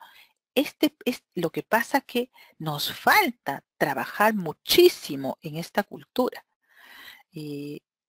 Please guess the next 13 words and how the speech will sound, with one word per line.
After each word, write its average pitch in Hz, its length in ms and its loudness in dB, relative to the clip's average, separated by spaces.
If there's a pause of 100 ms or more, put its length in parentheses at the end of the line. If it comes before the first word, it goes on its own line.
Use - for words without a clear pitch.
(120)
solo 269 760 6
a 170 80 4
veces 220 480 0
actuamos 226 640 2
y 180 80 -2
nos 156 180 -4
lamentamos 185 840 0
cuando 139 480 -2
ocurre 233 460 6
el 214 60 2
desastre, - 720 -2 (1500)
pero 156 340 -2
n-, 160 260 -12